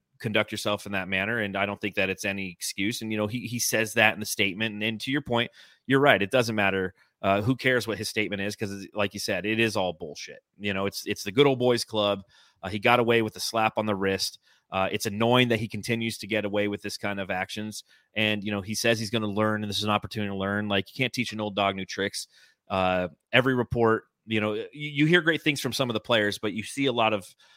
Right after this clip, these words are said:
the other, you know, the, the minutia, if you will. And it's, it's just a lot of negative things. And it's, and it's unfortunate 'cause it's a negative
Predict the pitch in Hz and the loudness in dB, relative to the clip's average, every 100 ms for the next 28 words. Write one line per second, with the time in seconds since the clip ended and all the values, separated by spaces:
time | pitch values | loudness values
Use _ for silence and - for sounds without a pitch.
0 | _ - 117 113 110 87 110 101 98 82 | _ 2 4 4 2 0 -2 -2 -4 -8
1 | 98 104 101 110 110 123 - 104 95 101 | -6 0 2 2 2 2 4 2 0 -2
2 | 104 98 98 117 113 107 - 117 113 107 | -2 0 0 0 -4 -6 -6 -6 -6 -8
3 | 113 123 135 113 107 107 104 92 107 104 | -2 2 2 2 0 2 0 -2 -4 -4
4 | 120 - 123 113 123 - 180 165 135 117 | -6 -4 -4 -2 -4 -2 -4 -4 -8 -8
5 | 104 104 110 107 110 101 | -4 0 2 2 2 0